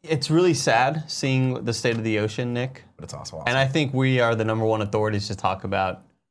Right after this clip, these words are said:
Speaker 1: just, you know, just the mishaps of, in, you know, the environment right
Speaker 2: Andy,
Speaker 1: now.
Speaker 2: the thing is this.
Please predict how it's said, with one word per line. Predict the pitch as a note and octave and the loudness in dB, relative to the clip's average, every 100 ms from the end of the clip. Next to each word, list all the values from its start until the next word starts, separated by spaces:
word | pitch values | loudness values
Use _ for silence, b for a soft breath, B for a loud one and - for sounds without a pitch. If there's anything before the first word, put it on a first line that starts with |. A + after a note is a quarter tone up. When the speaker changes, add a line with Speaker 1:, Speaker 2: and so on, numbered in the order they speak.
| _ _ _ _ | _ _ _ _
Speaker 1:
just, | - A2+ - - _ _ | -2 -2 -2 -12 _ _
you | C3+ A#2 | -2 0
know, | G2+ G2 | 0 0
just | A2 - | -4 -2
the | A2+ | -2
mishaps | G#2+ G#2+ G2+ G2+ | 0 0 -2 -2
of, | G2 F#2+ | -6 -4
in, | G2 G2 | -6 -6
you | G#2+ G2+ | -4 -4
know, | G2 | -2
the | G2 | -2
environment | G2 G2 F#2+ F#2+ F#2 | 0 0 0 -4 -6
right | G2 | -2
Speaker 2:
Andy, | C3+ C#3+ | 0 0
Speaker 1:
now. | A#2+ | -2
Speaker 2:
the | A#2 | -2
thing | D3+ B2 | -2 -2
is | F2 | -2
this. | E2 B1 - | -6 -6 -8